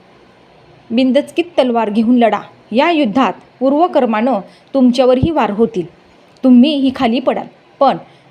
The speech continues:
स्वामी तुम्हाला पुन्हा उठवतील, लढण्याची ताकद देतील. शेवटी विजय तुमचाच. फक्त रणछोड दास होऊ नका, कारण स्वामींना ते कदापि नाही आवडणार. स्वामींनी आपल्या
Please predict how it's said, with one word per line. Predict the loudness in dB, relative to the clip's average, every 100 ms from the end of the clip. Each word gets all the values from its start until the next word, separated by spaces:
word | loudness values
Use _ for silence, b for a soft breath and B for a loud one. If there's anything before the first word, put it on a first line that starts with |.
| _
स्वामी | -2 0 0 0
तुम्हाला | 0 0 0 -4
पुन्हा | -2 -2 -2
उठवतील, | -4 -4 -6 -6 -10 -16 b b -2
लढण्याची | 0 0 -4 -6 -4
ताकद | -4 0 0
देतील. | 0 -4 -6 -14 _ _ -4
शेवटी | -2 0 -2 -4 -8 _ -4
विजय | -2 -2
तुमचाच. | 0 0 0 -2 -8 -16 _ _ b b -6
फक्त | -6 -2 -4 -4 -14 _
रणछोड | -4 0 0 0 0 0 -4
दास | -2 -2 -2
होऊ | -2 0
नका, | -2 -6 -12 -18 _ -4
कारण | 0 0 -2 B B -6
स्वामींना | -2 0 0 -2 -4 -4
ते | -2 0
कदापि | 0 0 -2
नाही | -6 -6 -6
आवडणार. | -6 -8 -10 -14 _ _ _ _ _ _ -2
स्वामींनी | 0 2 0 -2 -4 -6
आपल्या | -6 -4 -4 -4